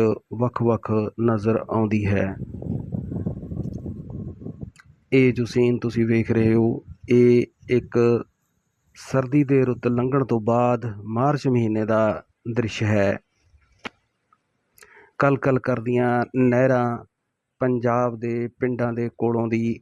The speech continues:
ਵਗਦੀਆਂ ਨਜ਼ਰ ਆਉਂਦੀਆਂ ਨੇ, ਜਿਨ੍ਹਾਂ ਦੇ ਵਿੱਚ ਪਹਾੜਾਂ ਤੋਂ ਆਉਂਦਾ ਸਾਫ਼ ਸੁਥਰਾ ਪਾਣੀ। ਪੰਜਾਬ ਦੇ ਪਿੰਡਾਂ ਦੇ ਜਿਹੜੇ ਸੀਨ ਨੇ, ਉਹ ਅਲੱਗ ਹੀ ਨਜ਼ਰ ਆਉਂਦੇ ਨੇ।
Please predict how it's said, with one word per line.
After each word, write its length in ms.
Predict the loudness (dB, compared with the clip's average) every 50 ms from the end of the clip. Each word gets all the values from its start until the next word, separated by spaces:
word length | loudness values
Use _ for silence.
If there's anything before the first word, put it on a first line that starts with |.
| _ -6
ਵਗਦੀਆਂ 640 | -2 0 0 0 0 0 -2 -2 -2 0 -2 -2 -2
ਨਜ਼ਰ 340 | -2 -2 -2 0 0 0 0
ਆਉਂਦੀਆਂ 420 | 0 -2 -2 -2 0 0 0 0
ਨੇ, 200 | 0 -2 -2 -4 -8 _ _ _ _ -14 -4
ਜਿਨ੍ਹਾਂ 320 | 0 2 2 4 4 4 4
ਦੇ 140 | 4 4
ਵਿੱਚ 460 | 4 2 0 0 0 0 2 2 2 2 0 -2
ਪਹਾੜਾਂ 380 | -2 0 0 0 2 2 0 0
ਤੋਂ 160 | 0 0 0
ਆਉਂਦਾ 420 | 0 2 2 2 2 2 0 -2 -6 _ _ _ _ _ _ _ _ _
ਸਾਫ਼ 420 | -12 -4 -2 0 2 0 0 -2
ਸੁਥਰਾ 460 | -4 -6 -4 -4 -2 0 0 2 0
ਪਾਣੀ। 640 | 0 -2 _ -2 0 0 0 0 0 0 -2 -4 -6 -10 _ _ _ _ _ _ _ _ _ _ _ _ _ _ _ _ _ _ _ _ _ _ _ _ _ _ _ _ _ _ _ _ _ _ _ _ _ _ _ _ _ _ _ _ _ _ _ _ _ _ _ _ _ _ _ _ _ _ -20 _ _ _ _ _ _ _ _ _ _ _ _
ਪੰਜਾਬ 480 | 4 4 4 6 6 4 2 2 0 0
ਦੇ 140 | 0 0 0
ਪਿੰਡਾਂ 380 | 0 -2 -2 0 0 0 0
ਦੇ 340 | 2 2 4 4 4 4 4 2 -2 -2
ਜਿਹੜੇ 240 | 0 2 2 2 0
ਸੀਨ 440 | 0 0 2 4 4 4 4 4
ਨੇ, 140 | 4 2 2
ਉਹ 260 | 2 2 0 0 0 0 2
ਅਲੱਗ 320 | 4 4 4 2 2 0
ਹੀ 200 | 2 2 4 4
ਨਜ਼ਰ 300 | 4 2 2 2 2 0
ਆਉਂਦੇ 440 | 0 0 2 2 2 4 4 2 2
ਨੇ। 340 | 2 2 0 0 -2 -4 -8